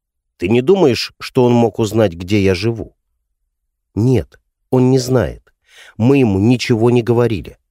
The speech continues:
заверила его Пупу. "Но что может быть для него важнее, чем камера?" Чоаян почесал в затылке.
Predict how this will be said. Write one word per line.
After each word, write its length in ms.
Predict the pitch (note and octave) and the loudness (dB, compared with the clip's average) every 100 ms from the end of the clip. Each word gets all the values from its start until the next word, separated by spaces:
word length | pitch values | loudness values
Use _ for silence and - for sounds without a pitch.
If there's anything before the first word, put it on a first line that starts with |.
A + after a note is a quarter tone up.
| _ _ _ | _ _ _
заверила 480 | D#2+ G2 F2+ D#2+ D#2 | -4 -2 0 -2 -2
его 260 | E2+ F2 | -2 -2
Пупу. 460 | E2 G#2 - C#2 - _ _ _ _ _ _ _ _ | -4 -8 -10 -10 -12 _ _ _ _ _ _ _ _
"Но 220 | - G2 | -6 -4
что 280 | A2+ - C#3 | -4 -2 0
может 380 | B2+ B2 G#2+ A2 | 2 0 0 -4
быть 280 | G2+ A#2+ G2 | -2 -2 0
для 160 | G#2+ | 0
него 280 | A2 G#2+ G#2+ | 2 2 2
важнее, 500 | G#2 G2 E2+ G#2+ G#2+ | 2 -2 0 2 2
чем 240 | G2 A#2 A2 | 0 -2 -4
камера?" 560 | - D3 E2+ - - - _ _ _ _ _ | -2 -2 -2 -8 -18 -20 _ _ _ _ _
Чоаян 640 | - G2+ D#2+ D#2 G2+ A2+ - _ _ | -4 -2 -2 -2 -2 -2 -8 _ _
почесал 520 | - D3 D3+ - G2+ F2+ | -4 -2 -4 -2 -4 -2
в 60 | |
затылке. 640 | E2+ G#2+ - - - - | -6 -6 -8 -16 -18 -20